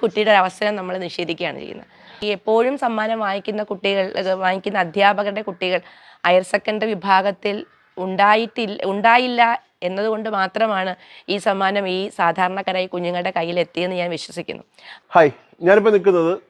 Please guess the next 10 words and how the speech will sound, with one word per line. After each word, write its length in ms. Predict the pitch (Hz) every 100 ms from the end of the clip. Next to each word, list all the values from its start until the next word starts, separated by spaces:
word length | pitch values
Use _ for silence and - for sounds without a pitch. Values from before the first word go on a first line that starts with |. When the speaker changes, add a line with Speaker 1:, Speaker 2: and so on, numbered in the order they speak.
| 170
Speaker 2:
കൊല്ലം 260 | 170 208 180
ജി-, 120 | 190 -
ഏഹ്, 100 | 175 151
ജില്ലാ 220 | 165 175 185
കലോത്സവത്തിൽ 540 | 170 160 156 160 139 135 151 160
മോഹിനിയാട്ടത്തിന് 680 | 160 185 196 165 139 120 113 - - - -
ഒന്നാം 240 | 147 185 202
സ്ഥാനം 260 | 196 185 185 160
നേടിയ 240 | 143 143 143 - - 165
അഞ്ജിതയ്ക്കൊപ്പമാണ്. 840 | 175 208 214 175 147 127 107